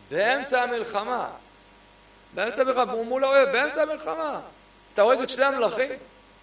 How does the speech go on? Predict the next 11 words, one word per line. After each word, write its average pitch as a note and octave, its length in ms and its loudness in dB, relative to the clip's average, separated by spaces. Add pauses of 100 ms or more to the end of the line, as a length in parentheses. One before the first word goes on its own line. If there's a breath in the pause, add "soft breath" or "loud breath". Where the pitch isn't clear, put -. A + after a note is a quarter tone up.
(640)
זה - 100 -10
יכול B3 160 -2
להיות B3 140 0
תבוסה A3 380 -4
נוראית. B3+ 500 -4 (1500)
אה, - 220 -8
סיכון B3+ 420 -10
אדיר C4 220 -6
הוא A3 120 -2
לקח A#2 240 -8 (140)
פה. D#2 60 -20